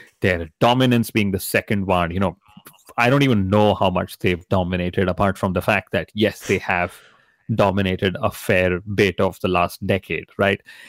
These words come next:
And then the, well, okay, I know a lot of people will clar-, clarify that they weren't dominating before twenty fourteen, but yes, last seven years, right? And then the third one, of course, being the whole political side of things.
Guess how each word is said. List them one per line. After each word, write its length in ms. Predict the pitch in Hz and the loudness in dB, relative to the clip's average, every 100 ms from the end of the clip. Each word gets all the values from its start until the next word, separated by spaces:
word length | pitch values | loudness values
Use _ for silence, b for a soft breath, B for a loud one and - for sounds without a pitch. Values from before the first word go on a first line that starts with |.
| B | B
And 160 | - 156 | -2 2
then 260 | 175 175 190 _ _ _ _ | 2 0 -6 _ _ _ _
the, 720 | 139 139 139 135 135 - - - - - | 0 4 6 6 4 -2 -10 -12 -14 -14
well, 180 | 113 110 - | -4 -4 -2
okay, 240 | - 113 | 0 2
I 40 | 104 | 4
know 200 | 110 98 | 4 6
a 40 | |
lot 160 | 104 120 | 4 4
of 60 | |
people 220 | 113 107 | 2 2
will 160 | 104 98 - | 0 0 -2
clar-, 280 | - 101 104 - | 0 0 -2 -2
clarify 680 | 117 107 107 - 107 82 82 | 2 4 4 2 0 0 -4
that 200 | 90 82 - | -6 -6 -2
they 100 | 101 | 0
weren't 320 | 104 101 92 | 2 0 2
dominating 560 | 101 98 98 92 104 92 | 0 2 0 0 -2 0
before 340 | 101 - 95 | -2 0 -2
twenty 400 | - 104 95 101 | 0 -2 -2 -4
fourteen, 540 | - 95 - 123 95 90 | -4 -6 0 0 0 -6
but 120 | 87 - | -12 -6
yes, 360 | 90 - - - b b b | -6 -6 -14 -16 b b b
last 260 | 117 107 - | 0 0 2
seven 260 | 110 95 95 | -2 0 0
years, 320 | 98 - - | -2 -2 -4
right? 220 | 104 113 B B B - | -2 -2 B B B -2
And 180 | 175 | 2
then 140 | 202 220 | 4 4
the 140 | 262 | 2
third 460 | - - 311 269 101 | 0 0 2 2 2
one, 160 | 101 101 | 2 2
of 160 | - _ | -2 _
course, 400 | 139 123 104 - | 2 4 2 0
being 260 | 117 117 110 | 2 2 2
the 140 | 104 | 2
whole 340 | 107 117 120 117 b b _ | 4 6 4 2 b b _
political 640 | 123 110 107 175 175 143 | 2 2 2 0 2 2
side 280 | 101 101 92 | 2 2 2
of 120 | 92 | 0
things. 300 | - 101 87 | -2 -4 -4